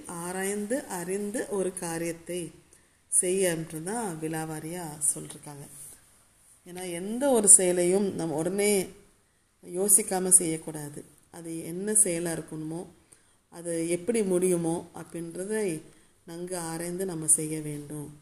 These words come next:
ஏன்னா எந்த செயலையும் எடுத்த உடனே, ஆ, செய்கிறத விட, ஆம், அது நல்லா யோசித்து செய்யும்போது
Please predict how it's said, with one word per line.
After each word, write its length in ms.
ஏன்னா 320
எந்த 880
செயலையும் 760
எடுத்த 380
உடனே, 540
ஆ, 60
செய்கிறத 340
விட, 280
ஆம், 600
அது 360
நல்லா 560
யோசித்து 520
செய்யும்போது 760